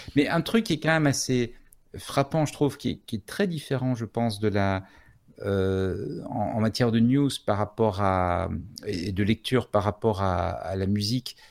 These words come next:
et à, sans une certaine mesure aussi par rapport à la vidéo.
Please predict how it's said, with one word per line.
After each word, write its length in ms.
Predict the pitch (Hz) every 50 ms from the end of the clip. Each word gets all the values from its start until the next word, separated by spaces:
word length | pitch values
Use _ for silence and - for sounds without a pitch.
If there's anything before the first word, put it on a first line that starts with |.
| _ _ _ _ _ _ - -
et 120 | - 101 101
à, 60 | 95 95 _ _ _ _ _ _ _ _ _ _ -
sans 180 | - 127 131 131
une 60 | 131
certaine 340 | - - 117 110 120 113 110
mesure 300 | 110 110 107 110 110 107
aussi 240 | 107 - - 120
par 140 | 113 - 101
rapport 220 | 101 101 - 104 104
à 20 |
la 100 | 101 95
vidéo. 340 | 90 90 92 117 139 156